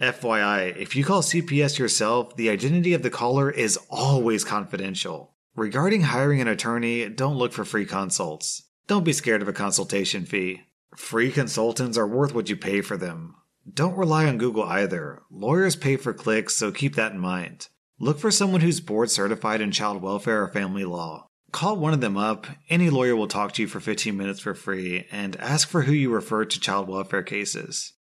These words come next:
When on the phone, this is your elevator pitch. "I'm sixteen, living in a blended family with my mom, stepdad, and stepbrother.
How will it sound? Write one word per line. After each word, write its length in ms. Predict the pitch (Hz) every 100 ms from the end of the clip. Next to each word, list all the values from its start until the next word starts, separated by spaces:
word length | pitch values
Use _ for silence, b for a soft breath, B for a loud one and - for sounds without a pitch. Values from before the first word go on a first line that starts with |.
| _
When 160 | 113 117
on 160 | 117
the 80 | 113
phone, 540 | - 113 110 107 104 101
this 220 | 107 -
is 120 | 113
your 120 | 110
elevator 420 | 95 101 95 92
pitch. 580 | 90 98 92 - - - _ _
"I'm 160 | - 120
sixteen, 680 | - 180 160 - 139 139 123
living 260 | 110 120 117
in 80 |
a 60 | 101
blended 360 | 104 104 107 90
family 280 | 104 101
with 180 | 98 95
my 120 | 98
mom, 380 | 98 113 123 120
stepdad, 540 | 113 - 98 - 101 95
and 100 | 90
stepbrother. 760 | - 92 - 90 80 69 -